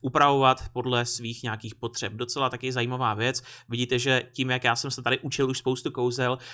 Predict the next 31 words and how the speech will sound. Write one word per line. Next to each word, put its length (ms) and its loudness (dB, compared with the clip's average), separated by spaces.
tak 140 -2
si 80 2
je 80 4
tady 180 0
kdykoliv 400 -2
můžu 200 -4
vlastně 260 -2
přeházet. 640 4
Máte 220 -2
tady 160 -2
i 120 -6
summoning, 720 0
jo. 360 4
Nejsou 300 6
tady 180 2
v 60 -6
podstatě 400 0
žádný 340 4
limitace 720 2
okolo 480 2
těch 380 -2
různých 520 -2
kategorií 580 2
těch 180 -6
kouzel, 380 -4
což 200 -8
je 40 -6
docela 260 -2
fakt 180 -4
jako 180 -4
super, 360 -2